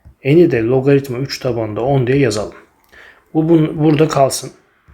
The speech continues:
Burada bunlar kalsın. Soruma geçeyim. M ve N'i yazabilirim. Ancak sanki burada biraz daha sadeleştirmeye açık bir ifade var. Bakın M bölü M N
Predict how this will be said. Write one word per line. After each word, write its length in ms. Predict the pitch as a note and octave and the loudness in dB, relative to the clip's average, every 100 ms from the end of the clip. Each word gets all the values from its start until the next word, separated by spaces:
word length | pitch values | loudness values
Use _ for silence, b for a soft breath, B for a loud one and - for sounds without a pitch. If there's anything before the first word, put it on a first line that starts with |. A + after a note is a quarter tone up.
| _ _ | _ _
Burada 220 | A#2+ A#2 | -10 -8
bunlar 300 | A2+ A#2+ A2 | -6 -4 -6
kalsın. 360 | - C3 - E3 | -2 -4 -2 -6
Soruma 360 | - D3+ D#3+ D#3 | 0 2 4 2
geçeyim. 380 | A2+ - D3 - B B B B | 0 -4 -8 -12 B B B B
M 240 | C3 C#3+ D3 | -2 0 2
ve 140 | D3 | 2
N'i 180 | D3+ C#3+ - _ | 0 -4 -14 _
yazabilirim. 640 | B2 A#2+ C3+ D3 C3+ - - b b b b - | -6 -2 -2 0 -2 -4 -12 b b b b -4
Ancak 240 | F3 E3 | -2 0
sanki 380 | F3+ E3+ C3+ C3+ | 0 -2 -2 -2
burada 260 | D3+ B2 | 0 0
biraz 300 | B2 C3 A2+ | 2 0 0
daha 280 | A2+ - - b b b b b | -2 -2 -6 b b b b b
sadeleştirmeye 720 | - C3+ C3+ C#3 C3+ D#3 D3+ | -2 0 2 -2 -6 -8 -8
açık 280 | B2+ C#3+ - | -8 -10 -8
bir 60 | |
ifade 380 | A#2+ - A#2 A#2 | -6 -4 -4 -4
var. 260 | F#2+ - - | -6 -10 -10
Bakın 300 | C3 B2 D3 - - | -10 -8 -10 -8 -2
M 280 | C3+ C#3+ C#3 _ _ B2+ | 0 0 -6 _ _ -6
bölü 440 | A#2 G#2+ G#2 G#2 | -4 -4 -4 -4
M 180 | A2+ | -4
N 80 | C#3 | -6